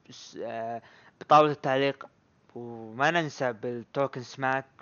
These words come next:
والعام ألفين وسبعتاش، كانت جدًا جميلة المذيعة، والأحداث اللي صارت ما بين ذا ميز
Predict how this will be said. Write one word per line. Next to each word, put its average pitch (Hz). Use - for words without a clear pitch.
والعام 110
ألفين 123
وسبعتاش، 113
كانت 131
جدًا 175
جميلة 135
المذيعة، 117
والأحداث 131
اللي 147
صارت 147
ما 143
بين 151
ذا 151
ميز 147